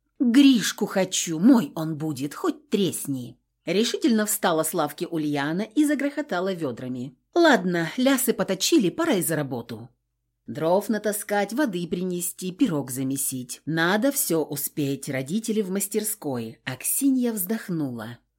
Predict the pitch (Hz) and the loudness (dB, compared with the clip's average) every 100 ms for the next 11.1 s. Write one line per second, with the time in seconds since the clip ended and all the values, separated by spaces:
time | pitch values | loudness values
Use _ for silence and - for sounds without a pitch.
0 | _ 143 147 147 135 220 240 262 185 185 | _ -4 -2 0 0 0 0 -2 -2 -2
1 | 190 180 143 117 101 98 107 - _ _ | -2 -4 -4 -8 -8 -12 -16 -20 _ _
2 | _ - 175 190 349 349 320 - 320 262 | _ -4 -2 2 4 4 2 0 2 2
3 | 262 240 320 294 254 202 214 240 175 156 | 2 2 2 4 4 4 2 2 0 -2
4 | 165 170 160 151 147 160 - 170 156 147 | -2 -2 0 0 0 -2 -4 -4 -2 -4
5 | 147 151 - 151 147 139 - 139 160 233 | -4 -6 -4 -4 -2 -4 -4 -4 -2 -2
6 | 226 185 160 202 202 165 160 175 160 147 | -4 -4 -2 -2 -2 -6 -6 -6 -4 -2
7 | 135 135 127 127 180 190 185 175 160 - | -4 -6 -6 -6 -4 -6 -8 -10 -10 -10
8 | 147 175 175 - 185 160 143 180 175 - | -8 -8 -10 -14 -8 -4 -2 -4 -6 -10
9 | 175 170 156 160 175 - 170 160 139 143 | -12 -10 -6 -6 -8 -14 -12 -8 -6 -6
10 | 151 156 156 - 156 160 117 - - - | -6 -6 -6 -8 -8 -8 -10 -14 -18 -20